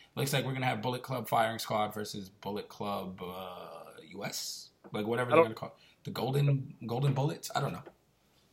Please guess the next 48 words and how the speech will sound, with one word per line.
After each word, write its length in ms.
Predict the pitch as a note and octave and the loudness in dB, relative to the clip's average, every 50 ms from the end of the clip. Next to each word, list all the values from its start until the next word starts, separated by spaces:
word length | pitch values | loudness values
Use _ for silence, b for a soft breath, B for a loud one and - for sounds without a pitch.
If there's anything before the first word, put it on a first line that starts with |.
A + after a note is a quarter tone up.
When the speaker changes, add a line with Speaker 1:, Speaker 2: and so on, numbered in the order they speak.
| _ _ _ | _ _ _
Speaker 2:
I 100 | - C#3+ | 8 12
don't 80 | D3+ D#3+ | 12 12
know 80 | D#3+ | 12
what 100 | D#3 D3+ | 12 12
the 60 | C#3 C#3+ | 12 12
hell. 220 | C3+ C3 B2 A#2+ | 10 12 10 10
I 40 | C3 D3 | 10 10
mean, 140 | D#3+ D3+ D3 | 10 8 8
you 60 | C#3+ | 6
have 100 | C3+ A#2+ | 6 4
the 40 | B2 | 6
Golden 300 | G#2 C3+ C#3 D#3+ D#3 D3 | 8 8 10 10 10 6
Elite 200 | C#3 C3 C3+ B2+ | 6 6 6 4
and 80 | A#2 A#2 | 4 4
you 60 | A#2 | 6
have 80 | A2+ G#2 | 6 4
the 60 | G#2 | 4
Firing 420 | - - - A#2 A2+ A2 A2 G#2+ G2+ | 0 4 8 10 10 10 8 4 0
Squad. 360 | - - A2+ G#2+ G#2 G2+ G2 | 0 2 4 6 6 6 4
The 40 | G2+ | 10
Firing 240 | - F3 F#3 E3+ D3 | 12 12 12 12 10
Squad 260 | - D#3+ C#3+ B2+ - | 10 10 10 10 10
feels 320 | - F3+ F#3 F#3 E3+ D3+ | 8 12 12 12 12 12
like 160 | D3 C#3 B2 A#2+ | 12 12 12 12
they 80 | C3 | 12
gotta 160 | B2+ B2+ A#2+ A#2 | 12 12 12 12
add 200 | A#2+ A#2+ A#2 A2 | 12 10 10 10
Bad 160 | B2 A#2 A2 | 8 8 8
Luck 140 | A2 G#2 - | 8 4 4
Fale. 220 | - A2 G#2+ G#2 | 4 4 4 6
It's 180 | G#2 G#2+ G#2 - | 4 2 2 2
the 60 | A#2 | 2
only 120 | A#2 A2+ | 4 4
way 100 | G#2+ G#2+ | 6 6
this 160 | G2+ G#2 G2 - | 4 4 2 -2
is 80 | G#2+ G2+ | 2 4
really 200 | G#2 G#2 G#2 G2+ | 6 6 6 6
gonna 120 | G2+ G2 | 4 6
work 300 | G2+ G#2+ G#2 G2+ - - | 8 8 8 8 6 4
'cause 160 | - A2+ G#2 G2 | 4 4 4 4
the 60 | G2+ | 8
Gorillas 300 | G#2+ A#2 B2 A#2+ A2 G#2+ | 12 12 12 12 12 12
of 80 | G#2+ | 12
Destiny 280 | G#2+ A2+ G#2+ - A#2 G#2+ | 12 12 12 12 8 6
alone 220 | G#2 G#2 G#2 G#2 G#2 | 8 8 8 6 6
can't 280 | - - G#2+ F#2+ G2+ | 6 4 4 4 6
do 180 | G#2 A2+ G#2+ G#2 | 8 10 10 10
it. 120 | G2+ - | 10 8